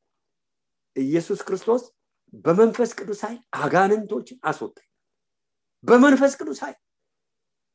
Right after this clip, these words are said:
አጋንንቶችን «ውጡ፣ ሂዱ» ብሎ አዘዛቸው ይላል። በስልጣንም በመንፈስ ቅዱስ ስላዘዛቸው ወጡ ይላል። ይህ የመንፈስ ቅዱስ ኃይል ከሱ ጋር ይሰራ ነበር።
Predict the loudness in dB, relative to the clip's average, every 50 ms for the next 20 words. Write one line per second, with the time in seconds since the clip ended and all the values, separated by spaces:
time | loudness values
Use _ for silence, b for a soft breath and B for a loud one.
0 | _ _ -2 0 2 4 4 6 6 4 4 4 2 0 -2 -2 -8 -14 -14 _
1 | _ _ _ _ 4 6 8 8 6 4 0 -4 -8 _ _ _ _ _ _ _
2 | _ _ _ _ _ _ _ _ _ _ _ _ _ _ _ _ _ _ _ _
3 | _ _ 4 4 6 6 4 2 0 -2 -2 -2 -4 -4 -8 -14 -14 -14 -14 -16
4 | -12 -10 -10 -10 -10 -12 -16 -16 _ _ -20 -20 _ _ _ _ _ _ _ _
5 | _ _ _ _ _ -12 -12 -10 -10 -10 -10 -10 -12 -18 _ -14 -10 -10 -10 -10
6 | -8 -10 -8 -8 -8 -8 -8 -12 -16 -18 -18 -20 -20 -20 -16 -12 -8 -8 -6 -8
7 | -8 -10 -12 -12 -14 -14 -14 -16 -12 0 4 4 4 4 0 -6 -18 -20 -20 _
8 | _ _ _ _ _ _ _ _ _ _ _ _ _ _ _ _ _ _ _ _
9 | _ _ _ _ _ _ _ _ _ -20 -20 -12 -10 -8 -8 -8 -10 -16 _ _
10 | -12 -10 -10 -10 -10 -10 -12 -14 -14 -16 -14 -12 -12 -12 -8 -6 -6 -6 -6 -6
11 | -10 _ _ _ _ _ _ _ _ -4 -4 -4 -4 -4 -8 -10 -8 -6 -4 -4
12 | -6 -6 -10 -14 _ _ _ -14 -12 -10 -10 -12 -12 -12 -14 -16 -20 -20 -20 -20